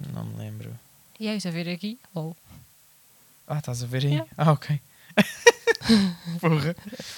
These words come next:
Speaker 1: Yeah,
Speaker 2: Yeah,
Speaker 1: olha,
Speaker 2: estou
Speaker 1: tu,
Speaker 2: aqui a ver, tipo.
Speaker 1: calma, amor.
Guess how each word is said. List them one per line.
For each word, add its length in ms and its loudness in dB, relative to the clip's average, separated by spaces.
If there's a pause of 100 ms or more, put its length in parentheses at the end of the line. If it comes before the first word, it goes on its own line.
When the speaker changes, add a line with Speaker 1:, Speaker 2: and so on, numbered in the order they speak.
(420)
Speaker 1:
Yeah, 260 8
Speaker 2:
Yeah, 160 12
Speaker 1:
olha, 80 12
Speaker 2:
estou 120 4
Speaker 1:
tu, 40 4
Speaker 2:
aqui 120 8
a 60 4
ver, 220 -6
tipo. 400 -6 (160)
Speaker 1:
calma, 400 -2
amor. 320 -2